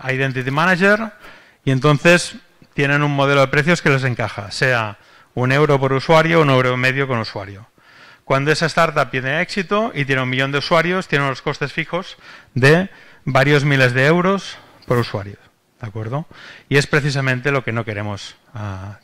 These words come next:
tener, ¿vale? Nosotros, Biyu es, como veréis a continuación, un producto que se instala a vuestro cloud,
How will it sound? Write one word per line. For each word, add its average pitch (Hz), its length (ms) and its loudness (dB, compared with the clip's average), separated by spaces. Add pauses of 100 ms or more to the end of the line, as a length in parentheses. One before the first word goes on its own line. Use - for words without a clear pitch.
tener, 98 340 -8 (580)
¿vale? 139 240 -4 (560)
Nosotros, 175 640 2 (720)
Biyu 180 440 2
es, 151 480 2
como 127 220 0
veréis 147 220 2
a 151 60 -4
continuación, 147 640 -2
un 160 140 -6
producto 160 300 0
que 131 80 0
se 131 60 -8
instala 135 240 -6
a 127 40 -6
vuestro 117 260 -8
cloud, 180 260 -2